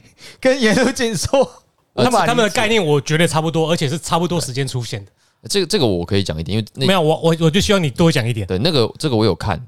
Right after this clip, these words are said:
Speaker 3: 就是他的那个影片我有看。那，呃，虽然是两倍速看完的，就是
Speaker 1: 那他的声音也不需要听太多。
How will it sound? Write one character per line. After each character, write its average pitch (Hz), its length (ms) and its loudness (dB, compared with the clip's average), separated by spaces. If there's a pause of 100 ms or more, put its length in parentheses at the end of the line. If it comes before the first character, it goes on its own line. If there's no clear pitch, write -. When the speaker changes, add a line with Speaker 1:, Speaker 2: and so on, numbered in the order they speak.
Speaker 3:
就 110 100 -10
是 101 100 -4
他 117 60 0
的 110 80 -6
那 107 80 -2
个 98 100 -4
影 80 140 -8
片 87 140 -6
我 85 80 -4
有 78 80 -6
看。 - 200 -10 (500)
那， 110 320 -2 (400)
呃， 85 360 -2
虽 101 140 -4
然 113 100 0
是 107 60 -4
两 85 140 -4
倍 90 120 -2
速 90 100 -6
看 87 160 -8
完 - 140 -14
的， 117 80 -20 (220)
就 92 300 -2
是 85 580 -6 (220)
Speaker 1:
那 127 120 -4
他 165 140 2
的 160 80 0
声 151 220 -2
音 151 240 -4 (260)
也 101 120 -10
不 117 100 -6
需 120 80 -4
要 123 60 0
听 117 180 -4
太 110 140 -2
多。 92 260 -6